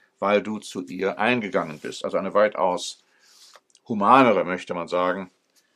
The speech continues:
Vorgehensweise als das, was man vielfach gelesen und gehört hat, was später dann in den Sklavereien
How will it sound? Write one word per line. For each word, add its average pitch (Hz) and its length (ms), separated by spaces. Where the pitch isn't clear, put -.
Vorgehensweise 92 1160
als 87 280
das, 98 220
was 87 200
man 87 340
vielfach 98 420
gelesen 92 400
und 82 120
gehört 95 320
hat, 87 200
was 76 120
später 90 280
dann 85 200
in 85 160
den 82 180
Sklavereien 95 1160